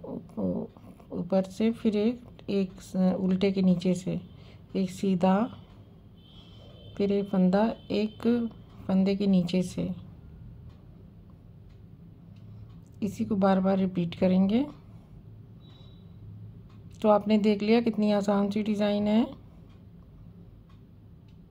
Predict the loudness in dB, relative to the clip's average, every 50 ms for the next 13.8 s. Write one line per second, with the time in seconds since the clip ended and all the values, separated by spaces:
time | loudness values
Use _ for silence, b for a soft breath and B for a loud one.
0 | -20 -20 -20 -20 -20 -20 -20 -20 -20 -20 -20 -20 -20 -20 -20 -20 -20 -20 -20 -20
1 | -20 -20 -20 -20 -20 -20 -20 -20 -20 -20 -20 -20 -20 -20 -20 -20 -20 -20 -20 -20
2 | -20 -20 -12 -6 -4 -2 0 2 4 4 4 4 2 4 2 0 2 2 0 0
3 | 0 -2 -2 -4 -4 -6 -4 0 0 2 2 2 0 0 0 2 2 2 2 2
4 | 0 -2 -2 -2 -2 0 2 2 4 4 4 4 4 4 2 2 2 2 0 2
5 | 2 2 2 2 2 2 2 2 2 0 0 0 -2 -2 -4 -2 -2 0 2 2
6 | 2 2 2 0 0 2 4 4 4 4 2 -2 -2 -2 -4 -4 -2 -2 0 0
7 | 2 0 0 0 0 0 -2 -2 -2 B B B B B B B B B 2 4
8 | 4 6 6 4 4 2 0 -2 -2 -6 -14 -20 -20 -20 -20 -20 -20 -20 -20 -20
9 | -20 -20 -8 0 2 4 4 4 4 4 4 4 2 2 4 4 6 6 4 2
10 | 2 2 4 4 6 6 6 4 4 2 2 0 2 2 2 4 4 6 6 6
11 | 8 8 6 6 4 2 2 4 4 4 4 2 0 -2 -4 -4 0 0 2 2
12 | 2 0 0 0 0 2 4 4 4 4 2 2 0 0 2 2 2 0 0 0
13 | 2 4 4 4 4 2 0 -2 0 2 2 2 2 0 -4